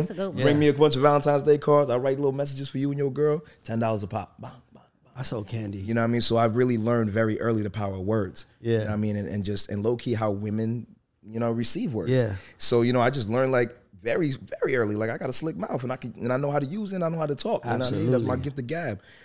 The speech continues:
Speaker 2: So when I got into this writing, and I started really seeing it from the perspective of, like, "All right, no, now, now this is how you write to a world."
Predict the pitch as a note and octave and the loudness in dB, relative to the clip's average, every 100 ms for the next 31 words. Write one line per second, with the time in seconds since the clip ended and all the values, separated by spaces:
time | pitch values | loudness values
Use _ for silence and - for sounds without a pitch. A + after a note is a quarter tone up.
0 | - - A2 B2+ B2+ C3 C3 A#2 C3 B2 | -6 -2 -2 -2 0 2 2 0 0 0
1 | G#2+ G2 F#2 B2+ D3 A#2+ A2 A2 B2 A2 | 0 -4 -4 -2 0 0 -2 -2 -4 -4
2 | A#2+ A2+ G#2+ - B2 A2+ A2 G#2+ - - | -2 -2 -2 -2 0 0 0 0 -2 -8
3 | _ _ _ _ G#2+ G2 G2+ A#2 G#2+ G2 | _ _ _ _ -8 -4 -4 -2 -2 -4
4 | G2 G#2 A#2 G#2 G#2+ G#2 G2 G2 G#2+ A#2 | -6 -8 -8 -6 -4 -4 -4 -2 -2 -2
5 | C3+ B2 G#2+ G#2+ G2+ G2 G2+ F2+ G2 G2 | -2 -2 -2 -2 -4 -8 -10 -6 -6 -6
6 | - | -14